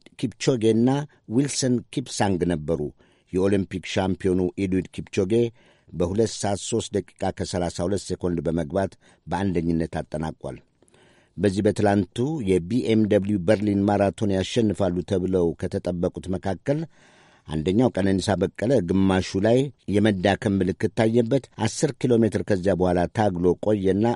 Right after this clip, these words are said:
ለማቋረጥ ተገደደ። ሳይጨርስ ወጣ። የቀድሞው የዓለምን ክብረ ወሰን ይዞ የቆየው ዊልሰን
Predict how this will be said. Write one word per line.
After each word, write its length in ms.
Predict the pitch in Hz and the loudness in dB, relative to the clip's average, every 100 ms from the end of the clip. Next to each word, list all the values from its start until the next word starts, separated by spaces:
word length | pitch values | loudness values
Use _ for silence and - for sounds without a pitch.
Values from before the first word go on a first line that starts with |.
| - | -2
ለማቋረጥ 640 | 98 98 85 - 82 80 - | 0 0 -2 -6 -6 -6 -8
ተገደደ። 460 | 90 82 87 87 92 87 | -6 -4 -2 -2 -2 -4
ሳይጨርስ 520 | - 95 - 98 85 | -4 -4 -4 -6 -6
ወጣ። 220 | 82 - 71 69 _ _ _ _ _ - | -6 -8 -10 -12 _ _ _ _ _ -2
የቀድሞው 440 | 104 113 107 131 147 | 2 4 4 4 4
የዓለምን 400 | 107 107 104 104 | 2 4 4 2
ክብረ 200 | - 98 101 | 2 2 2
ወሰን 280 | 95 101 | 2 2
ይዞ 140 | 98 92 | 2 2
የቆየው 500 | 95 - 101 107 135 123 | 2 2 2 2 0 0
ዊልሰን 420 | 104 98 - 92 | 0 0 0 -2